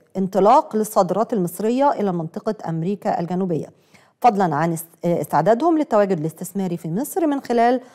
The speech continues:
منطقة صناعية برازيلية تصنع فيها المنتجات التي تتفوق فيها البرازيل،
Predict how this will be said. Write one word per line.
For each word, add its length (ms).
منطقة 340
صناعية 440
برازيلية 760
تصنع 440
فيها 180
المنتجات 680
التي 380
تتفوق 680
فيها 240
البرازيل، 680